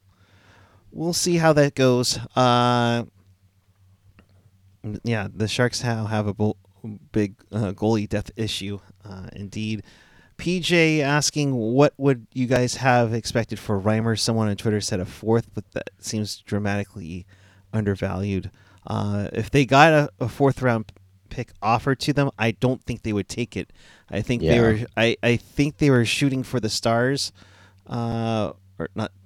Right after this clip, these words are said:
Speaker 1: not Dallas, mind you, but I think they were, they were going for a big one, uh,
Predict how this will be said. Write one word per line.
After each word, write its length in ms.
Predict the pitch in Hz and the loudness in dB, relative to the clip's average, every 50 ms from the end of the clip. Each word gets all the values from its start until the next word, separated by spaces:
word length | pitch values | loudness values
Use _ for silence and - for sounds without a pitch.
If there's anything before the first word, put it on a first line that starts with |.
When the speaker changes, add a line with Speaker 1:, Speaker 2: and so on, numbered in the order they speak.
| _ _ _ - | _ _ _ -6
Speaker 1:
not 200 | 117 110 - - | -6 -6 -2 0
Dallas, 520 | - 120 104 90 92 104 101 - - - _ _ _ _ - | 0 0 0 0 -2 -6 -6 -8 -10 -12 _ _ _ _ -10
mind 260 | 107 104 101 98 - | -8 -8 -8 -8 -8
you, 140 | 104 110 107 | -10 -6 0
but 160 | - - 101 | 4 6 6
I 60 | 104 | 6
think 200 | 107 - 120 110 | 4 0 -6 -4
they 140 | - 123 113 | -2 0 2
were, 220 | 110 110 110 107 - | 2 2 0 0 -2
they 140 | - 113 117 | -2 0 0
were 160 | 117 110 110 | 2 2 0
going 260 | 110 117 117 117 117 | 0 0 0 0 -2
for 300 | 113 - - 120 110 107 | -4 -2 0 2 2 2
a 40 | 101 | 2
big 220 | 95 123 123 120 104 | 2 0 0 0 -2
one, 460 | 107 95 113 110 107 110 107 107 95 - _ - - - - - - - - - - _ - - | -4 -2 0 0 2 2 0 -4 -6 -8 _ -20 -20 -20 -20 -20 -20 -20 -20 -20 -20 _ -12 -10
uh, 540 | 110 107 101 95 95 92 90 90 95 104 | -8 -8 -8 -10 -10 -10 -12 -12 -14 -14